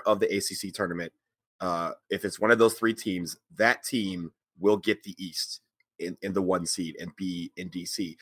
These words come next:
But also, on top of that, they would also get Columbia, South Carolina as the first and second round pod. That is what all three of these teams are shooting for. And, and for Duke, in this A C C tournament, it's,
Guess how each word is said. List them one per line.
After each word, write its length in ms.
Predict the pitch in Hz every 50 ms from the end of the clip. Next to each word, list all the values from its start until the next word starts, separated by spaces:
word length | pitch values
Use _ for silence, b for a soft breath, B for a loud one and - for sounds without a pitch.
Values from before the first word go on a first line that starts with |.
| b b -
But 100 | 117 -
also, 460 | 120 160 185 180 - 131 117 104 -
on 140 | - 95 92
top 220 | - 131 127 120
of 100 | 101 85
that, 200 | 95 90 92 - -
they 80 | - 98
would 140 | 95 95 -
also 360 | - 123 135 131 - 120 95 85
get 280 | - - 92 87 - _ _ _ _ _ _ _ -
Columbia, 400 | - 117 117 113 104 107 101 95
South 260 | - 107 95 95 -
Carolina 400 | - 101 95 95 95 92 87 85 -
as 260 | 90 92 87 80 - - -
the 180 | - 87 - 92
first 420 | - - 113 104 - - - - _ _ _ _ _ _ _ _ _ _ -
and 120 | 117 117 -
second 300 | - 127 104 - 82 85
round 260 | 95 95 87 - -
pod. 260 | - 123 98 76 - _ _ _ _ _ _ _ _ _
That 220 | - 117 135 185 185
is 160 | 151 - -
what 160 | 127 117 -
all 160 | - 110 107
three 180 | 101 - 107 101
of 60 | 95
these 160 | 95 95 -
teams 240 | - 110 101 92 87
are 40 | 85
shooting 320 | - - 101 95 101 110
for. 360 | 107 - 120 123 123 127 123 _ _ _ _ _ _ -
And, 240 | 110 117 107 104 104 -
and 180 | 107 101 98 85 _ _ -
for 180 | - 110 92 -
Duke, 340 | - 208 220 170 - - - _ _ _ _ _ _ _ _ _ _ _ _ _ _ _ _ _ -
in 100 | 147 165
this 200 | 156 156 - -
A 80 | - 127
C 160 | 120 - 120
C 220 | 107 - 110 104
tournament, 400 | 98 - 110 101 101 95 85 - _
it's, 200 | - 104 101 -